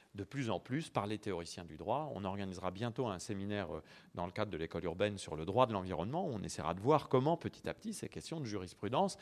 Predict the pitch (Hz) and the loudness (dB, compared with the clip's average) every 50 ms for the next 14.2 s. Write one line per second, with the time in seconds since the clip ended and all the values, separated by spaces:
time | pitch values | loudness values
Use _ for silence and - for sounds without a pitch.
0 | - - - - - 135 147 135 - 123 107 107 120 151 190 220 208 156 110 - | -14 -18 -8 2 4 6 6 6 6 4 4 4 2 4 4 4 4 2 -4 -6
1 | - - - - - 101 101 101 104 - - 101 101 98 110 123 - - 110 117 | -8 -10 -10 -6 0 2 2 4 4 4 2 2 2 2 2 0 2 2 2 0
2 | 117 - 143 131 117 110 95 - - 87 80 - - - _ _ _ _ _ _ | 0 2 0 2 4 2 2 2 -2 -4 -4 -6 -10 -16 _ _ _ _ _ _
3 | _ _ _ _ _ _ _ _ - - _ _ - - - - - - - - | _ _ _ _ _ _ _ _ -20 -20 _ _ -20 -20 -20 -18 -18 -20 -20 -20
4 | - - - _ _ _ _ _ _ - - - 110 107 98 98 - - - - | -20 -20 -20 _ _ _ _ _ _ -6 -2 2 2 4 4 2 0 -2 0 2
5 | 180 165 131 147 135 139 113 - - 143 180 240 262 - 165 139 139 131 123 160 | 2 2 4 6 4 4 4 4 4 6 6 6 8 8 8 8 8 10 10 10
6 | 170 - - 151 139 131 131 - 247 277 262 - 160 131 135 131 - - 240 254 | 10 10 8 6 6 6 6 6 4 2 4 6 6 6 8 6 6 8 8 8
7 | 254 - - 160 160 - - 226 233 226 208 170 160 165 165 180 233 247 214 151 | 8 8 4 2 4 6 8 8 12 12 12 12 10 8 8 8 8 8 8 8
8 | 143 139 131 127 117 117 123 117 - - 240 254 240 175 165 - - 196 196 - | 8 8 8 8 6 6 6 6 8 8 10 10 10 8 8 8 8 8 8 10
9 | 190 170 151 156 170 190 185 170 143 127 123 - - 131 123 - - 226 226 220 | 10 8 8 10 8 8 8 8 6 4 4 4 4 0 2 4 6 6 6 6
10 | - - 147 - - 135 123 117 156 220 262 262 180 160 156 139 143 147 131 165 | 6 2 0 0 2 0 2 4 6 8 8 10 10 8 8 10 10 10 12 12
11 | 233 247 - 247 233 220 202 - - 208 202 165 151 151 143 139 131 220 262 262 | 12 12 12 12 12 12 10 8 8 6 6 6 4 2 4 8 10 12 12 12
12 | - 190 175 - - - - 220 214 202 196 - - 190 175 - - 131 117 - | 12 10 10 10 10 8 8 4 6 6 6 4 4 0 0 0 2 0 -2 -2
13 | - - - - - - - - - - - - - - - 107 101 95 92 92 | -4 -10 -16 -16 -14 -12 -12 -12 -14 -16 -20 -20 -12 -4 2 4 4 6 6 6
14 | 95 90 87 82 | 4 4 2 0